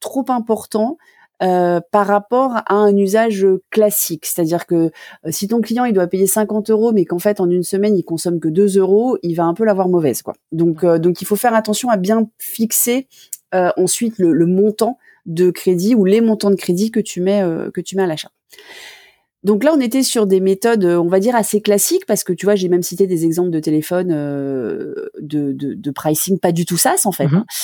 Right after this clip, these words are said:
Speaker 1: Euh, et là, on va rentrer dans les choses un peu plus, euh, un peu plus sas, avec le, la quatre-, le quatrième modèle, c'est le modèle par utilisateur.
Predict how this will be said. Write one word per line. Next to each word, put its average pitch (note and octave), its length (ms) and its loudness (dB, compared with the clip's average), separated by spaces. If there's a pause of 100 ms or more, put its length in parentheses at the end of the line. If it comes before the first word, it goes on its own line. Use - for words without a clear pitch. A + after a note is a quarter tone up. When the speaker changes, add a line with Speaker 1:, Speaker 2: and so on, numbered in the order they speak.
(340)
Speaker 1:
Euh, E3+ 560 2 (160)
et G3 120 4
là, A3+ 100 2
on A#3 40 -2
va A3 80 4
rentrer G#3 280 -2
dans A3+ 100 -2
les G3 120 4
choses B3 240 -2
un A3 100 2
peu G#3+ 140 2
plus, - 380 -4
euh, E3+ 200 0
un F#3+ 100 0
peu G3+ 140 2
plus G3 160 -2
sas, C#4+ 300 0
avec F#3+ 240 0
le, F3 160 -2
la F#3 120 -2
quatre-, G#3 280 -6
le G3 80 -4
quatrième A#3+ 300 -2
modèle, A3 260 2
c'est - 100 -2
le F3 80 -2
modèle F#3+ 220 2
par F3 180 0
utilisateur. A3+ 640 0